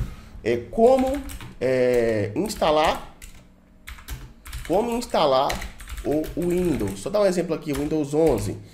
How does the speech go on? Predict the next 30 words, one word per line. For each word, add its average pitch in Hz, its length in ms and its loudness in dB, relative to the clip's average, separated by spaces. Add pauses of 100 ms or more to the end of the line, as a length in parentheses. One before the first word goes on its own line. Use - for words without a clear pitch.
(280)
certo? 151 320 -2
Que - 80 -8
aqui - 160 -8
no 180 80 0
nosso - 160 -2
canal, 156 320 0
a - 20 0
gente, 196 240 -4
<laughs> - 260 0
esse - 180 -8
aqui - 120 -4
é 165 40 -4
básico 135 400 2
pra - 260 0
gente, 101 400 -2
né? 120 240 0 (340)
Mas 202 240 6
aí 196 80 6
você 170 260 2
fez 240 380 6
isso 254 160 -4
aqui, 156 260 0
uma 147 220 6
vez 196 340 4
que - 120 -6
você 135 280 -2
já 110 160 2
fez 151 320 0
o 208 40 -2
login, 156 560 -2